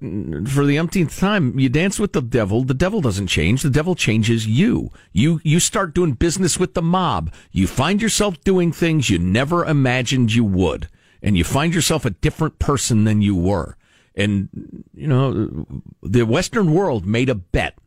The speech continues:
If we danced with China, they would westernize, they would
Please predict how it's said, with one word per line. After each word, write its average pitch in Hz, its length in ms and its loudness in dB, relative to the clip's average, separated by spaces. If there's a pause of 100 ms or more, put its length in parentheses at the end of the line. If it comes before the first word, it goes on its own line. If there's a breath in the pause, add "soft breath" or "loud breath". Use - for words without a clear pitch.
(580)
If 90 200 -2
we 180 220 4
danced 214 500 -2
with 202 160 0
China, 82 540 0 (440)
they 127 220 2
would 110 220 0 (260)
westernize, 196 760 0
they 104 100 2
would 85 180 2